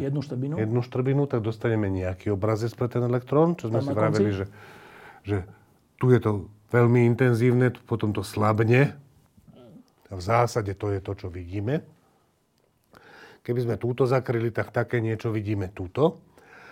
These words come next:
Speaker 2: A keď ich obidve odkryjeme, tak nevidíme súčet týchto dvoch obrázkov,
Speaker 1: Ale tento.
Speaker 2: ale tento obrázok. A teraz od-, on sa pýta, že a čo by sa stalo, keby sme my skúmali, že kadiaľ ten elektrón išiel?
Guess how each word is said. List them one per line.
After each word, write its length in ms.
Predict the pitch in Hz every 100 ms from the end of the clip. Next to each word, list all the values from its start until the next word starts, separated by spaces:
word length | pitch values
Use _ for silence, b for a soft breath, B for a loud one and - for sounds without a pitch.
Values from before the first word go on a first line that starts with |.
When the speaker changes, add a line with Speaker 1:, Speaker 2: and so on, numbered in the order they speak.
| B
Speaker 2:
A 80 | -
keď 280 | 101 143 135
ich 40 |
obidve 320 | 120 143 135 123
odkryjeme, 600 | 123 - 127 123 127 123
tak 160 | 107
nevidíme 560 | 107 139 160 131 117 104
súčet 680 | - - 120 123 127 120 -
týchto 360 | 113 - 113
dvoch 240 | 104 104 107
obrázkov, 720 | 107 107 101 - 107 117 156
Speaker 1:
Ale 40 | 139
tento. 200 | 123 113 -
Speaker 2:
ale 220 | 110 120 117
tento 300 | 107 101 104
obrázok. 640 | 104 101 107 107 104 160 - - B B B B
A 80 | 113
teraz 320 | 127 120 113
od-, 200 | 123 -
on 320 | 110 110 117
sa 120 | 107 123
pýta, 320 | 120 110 110
že 200 | 101 92 B B
a 80 | -
čo 160 | - 165
by 120 | 208
sa 160 | 180
stalo, 400 | 123 - 113 120
keby 240 | 135 131 120
sme 280 | 107 123 113 104 b b b -
my 80 | 104
skúmali, 840 | - - 131 160 165 123 104 113
že 200 | 104 107
kadiaľ 720 | - 131 131 139 131 123 123
ten 240 | 123 104 104
elektrón 640 | 104 107 - 110 104 104
išiel? 480 | 95 - 98 85